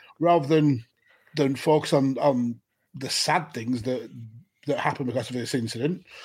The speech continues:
just appreciate the fact that we've lived in a time where we've got to see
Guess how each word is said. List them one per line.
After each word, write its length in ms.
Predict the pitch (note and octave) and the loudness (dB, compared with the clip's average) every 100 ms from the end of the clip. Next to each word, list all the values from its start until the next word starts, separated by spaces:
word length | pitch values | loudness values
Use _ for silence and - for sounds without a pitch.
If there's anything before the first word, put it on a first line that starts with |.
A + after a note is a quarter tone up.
| - - - | -20 -20 -4
just 220 | D3+ - - | -4 -2 -2
appreciate 560 | D#3 - D3+ C#3+ C#3+ | -2 0 0 2 0
the 80 | C3+ | 0
fact 240 | D3+ C#3+ C3+ | -2 -2 0
that 260 | C#3 G#2+ | -2 -2
we've 380 | C3 D3 C#3+ B2 - D#3+ _ | 0 2 2 0 -10 -14 _
lived 320 | D3 C3+ D3+ C#3 | -2 0 2 2
in 80 | |
a 80 | C3+ | 0
time 340 | B2+ D#3 D3 B2+ | 0 2 2 2
where 300 | C3+ C#3 - - - | 2 2 -2 -16 0
we've 180 | C#3 B2 | 0 2
got 220 | D#3+ - | 0 0
to 100 | - | -4
see 360 | - E3+ E3+ | 0 2 0